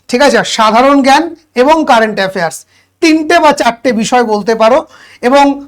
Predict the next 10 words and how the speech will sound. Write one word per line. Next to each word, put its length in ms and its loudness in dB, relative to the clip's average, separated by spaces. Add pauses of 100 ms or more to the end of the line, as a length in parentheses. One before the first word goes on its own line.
মার্কসের 600 0
যে 120 0
বিভাজন, 440 0
সেটাতে 340 -2
যদি 220 -4
আমরা 200 -2
দেখি, 320 -2
অঙ্ক 420 0
থাকবে 360 -2
চল্লিশ, 680 -4